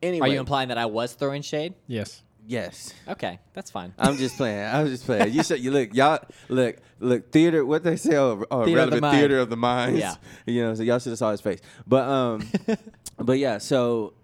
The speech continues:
Speaker 1: essentially, I don't know if this is true or not, but
Speaker 3: He talked about it, so we don't have
Speaker 1: Who?
Speaker 3: to speculate anymore.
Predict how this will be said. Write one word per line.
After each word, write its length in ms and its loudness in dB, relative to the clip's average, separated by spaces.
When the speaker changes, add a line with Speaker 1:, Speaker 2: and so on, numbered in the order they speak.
Speaker 1:
essentially, 1120 -6
I 200 0
don't 340 -4
know 600 -2
if 180 -4
this 240 -6
is 240 -14
true 680 -4
or 240 -6
not, 580 -6
but 460 -4
Speaker 3:
He 120 -4
talked 420 -6
about 300 -6
it, 160 -18
so 120 -6
we 140 -4
don't 160 -4
have 120 -2
Speaker 1:
Who? 40 -6
Speaker 3:
to 80 -4
speculate 480 -8
anymore. 320 -14